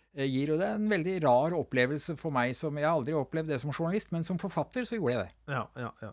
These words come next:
Speaker 2: Men du, det er mange salte, kruttsterke historier til her. Vi skal ikke avsløre så mange ut av de der, for folk må kjøpe boka, selvfølgelig da.
Speaker 1: Ja.
Speaker 2: Men Jørn, i fjor på Arendalsuka, ikke i år, men i fjor, så hadde jo i S M B Norge besøk av næringsminister Jan Christian Vestre, og der påstod jo han at Norge skulle bli best på blant annet gründervirksomhet, og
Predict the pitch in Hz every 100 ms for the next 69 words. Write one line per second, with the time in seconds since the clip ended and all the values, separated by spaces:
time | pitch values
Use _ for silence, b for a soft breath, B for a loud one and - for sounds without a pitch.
0 | - 143 151 156 156 160 165 139 135 151
1 | 147 160 151 - 139 127 131 - 151 -
2 | 123 - 123 135 113 135 117 123 143 -
3 | 147 151 - 127 127 135 135 120 113 143
4 | 147 - 123 - 139 127 127 127 160 277
5 | 117 107 - 131 120 117 117 - - 104
6 | - _ _ - 180 196 190 190 170 220
7 | 170 170 175 160 143 147 - 117 123 -
8 | - 139 156 135 127 120 147 127 135 135
9 | 131 127 127 - 123 127 135 117 117 -
10 | 135 120 - - 117 113 123 143 139 127
11 | 117 120 120 117 127 - 135 139 120 107
12 | 120 143 - 156 - 127 117 110 131 110
13 | 139 139 131 123 - 120 113 127 - -
14 | 113 117 120 104 123 117 110 - 127 113
15 | - - 294 285